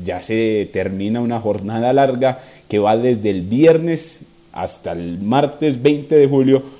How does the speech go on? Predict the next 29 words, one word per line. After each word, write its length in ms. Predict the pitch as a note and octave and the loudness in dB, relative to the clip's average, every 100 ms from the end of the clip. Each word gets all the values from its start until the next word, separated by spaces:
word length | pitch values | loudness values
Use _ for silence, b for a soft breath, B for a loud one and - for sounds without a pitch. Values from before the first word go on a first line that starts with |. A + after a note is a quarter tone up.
| B | B
con 180 | A#2+ A#2+ | 0 2
Once 280 | C#3 D3+ D3 | 2 0 2
Caldas 340 | C#3+ C3+ B2+ | 2 2 0
Atlético 540 | A2 A#2 B2 C3+ A#2+ | 0 0 -2 -2 0
Huila 400 | A#2 C3+ D3+ - - | 2 4 4 2 0
a 100 | A2 | 0
las 220 | F#2+ - | 0 -2
cinco 320 | A#2+ A#2+ C#3+ | -4 2 4
de 100 | C#3 | 6
la 140 | A2+ | 4
tarde. 280 | - C3+ F#3 | 2 0 0
Por 180 | - A#2 | 2 4
ahora 240 | A2 G#2 | 4 4
en 100 | A#2+ | 2
la 80 | A#2 | 2
DIMAYOR 520 | A2 G#2+ G2 G2 G#2+ | 2 0 -2 -2 -2
dice 340 | A2+ B2 C3+ - B B - | 0 0 -2 -4 B B -2
que 100 | A2+ | 0
el 100 | G#2 | 0
estadio 480 | - - A#2+ B2+ | -2 -2 0 2
es 160 | C3+ - | 0 -2
Palo 340 | - E3 E3 | 0 2 4
Grande, 440 | C#3+ C3+ C#3 E3 E3 - - | 2 2 0 -4 -8 -14 -12
ya 260 | G2+ F#2 F2+ | -6 -2 -4
estaremos 580 | - G#2 G#2 G#2+ G#2+ - B B - | -4 -2 -2 -2 -6 -8 B B 0
pendientes 520 | A2+ G2+ A2+ C#3 C3 | 0 2 0 0 0
de 60 | |
esa 140 | C3 C#3+ | 0 0
información. 580 | D3 D3 D3+ D3 D3+ | 0 0 2 4 4